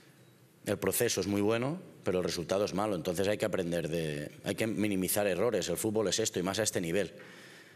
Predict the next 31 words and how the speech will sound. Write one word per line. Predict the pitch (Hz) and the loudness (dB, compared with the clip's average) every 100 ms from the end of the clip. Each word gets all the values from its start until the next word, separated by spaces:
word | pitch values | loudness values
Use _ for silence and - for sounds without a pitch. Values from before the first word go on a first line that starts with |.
| - | -8
Hay | 101 95 | 0 2
un | 95 | 2
error | 90 101 | 2 2
en | 95 | 0
un | 92 | 0
córner, | 87 123 131 123 | 2 0 2 0
hay | 98 | 0
un | 95 | 0
error | 92 107 101 | 2 2 2
en | 92 | 0
una | 92 | 0
transición | 95 92 92 - 101 | 0 0 0 0 0
que | 95 | 0
no | 95 | 0
paramos, | 98 98 117 127 127 - - - - - - | 0 0 0 -2 -2 -6 -12 -20 -20 -8 0
y | |
ellos | 92 101 | 2 2
sí | - 110 | 2 0
que | |
han | 107 | 0
parado | 85 85 87 | 0 0 0
muchas | 85 85 87 | -2 -2 -2
veces | 85 85 - | 0 -2 -2
transiciones, | 85 82 82 - 80 73 - | -2 -2 -2 -2 -4 -4 -2
y | 98 | 0
luego | 90 87 82 | 2 2 2
lo, | 101 98 | 0 0
lo | 92 85 | -2 -2
que | 87 | -2
hemos | 90 | -4
fallado. | - 80 101 | -4 -2 -2